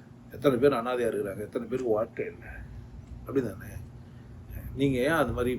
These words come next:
போய் மாட்டிக்கிட்டு நீங்க வர என்ன வர கேள்வி கேட்டு என்ன வர பாவ இது பண்ணுகிறீங்க? குற்றம். தேவையில்லாத வேலை இதெல்லாம். ஒருத்தர் பி என் சி மில்லு ஒரு கம்பெனி அங்க இருக்குது, பாம்புக்கு ஒரு பத்து வருஷமா பா-, அப்படியே முட்டை உடச்சு ஊத்துறது இதெல்லாம் வச்சுன்னு இருக்கிறாரு.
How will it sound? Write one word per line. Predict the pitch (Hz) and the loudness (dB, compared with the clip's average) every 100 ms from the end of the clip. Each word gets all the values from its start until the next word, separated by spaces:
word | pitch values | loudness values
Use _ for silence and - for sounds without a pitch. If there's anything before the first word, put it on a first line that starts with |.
| 104 | 0
போய் | 143 123 | 2 2
மாட்டிக்கிட்டு | 131 135 135 143 | 2 0 0 0
நீங்க | 135 123 | -2 0
வர | 127 127 | 2 4
என்ன | 143 151 | 4 6
வர | 165 151 | 6 6
கேள்வி | 139 131 | 6 6
கேட்டு | 123 120 117 | 4 2 0
என்ன | 117 | 0
வர | 131 127 | 0 0
பாவ | 120 117 117 117 | 2 0 0 -2
இது | 110 110 | -4 -4
பண்ணுகிறீங்க? | - - - 90 - - - - - - - - - - | -6 -10 -10 -12 -12 -14 -14 -16 -16 -16 -16 -14 -12 -6
குற்றம். | 139 - 139 - - - - - - - - - - - - - - - - - - | -8 -6 -8 -8 -14 -18 -16 -14 -14 -16 -18 -18 -18 -16 -16 -16 -18 -18 -18 -12 2
தேவையில்லாத | 135 143 123 123 123 | 8 8 8 2 0
வேலை | 104 107 | 0 -2
இதெல்லாம். | 85 87 78 73 - - - - - - - - - - - - - - | -6 -8 -12 -14 -16 -18 -18 -18 -18 -18 -18 -18 -16 -14 -12 -12 -8 -2
ஒருத்தர் | 123 143 160 139 127 107 | 2 8 10 12 10 12
பி | 160 | 10
என் | 160 | 10
சி | 143 123 | 6 -2
மில்லு | 123 123 | 0 2
ஒரு | 104 | 2
கம்பெனி | - 113 139 117 | 0 0 2 0
அங்க | 98 104 | 0 0
இருக்குது, | 98 - - - | -2 -6 -10 -4
பாம்புக்கு | 147 165 123 | 0 0 2
ஒரு | 151 143 | 4 4
பத்து | 123 123 165 | 4 2 2
வருஷமா | 135 143 156 123 | 2 0 2 2
பா-, | 127 123 | 2 0
அப்படியே | 110 117 120 | 0 0 -2
முட்டை | 123 120 139 | 0 6 8
உடச்சு | 120 - | 8 6
ஊத்துறது | 123 - - - 123 | 2 2 -8 -4 -2
இதெல்லாம் | 113 120 120 | 0 0 -2
வச்சுன்னு | - 104 92 | -4 -12 -12
இருக்கிறாரு. | - - | -12 -14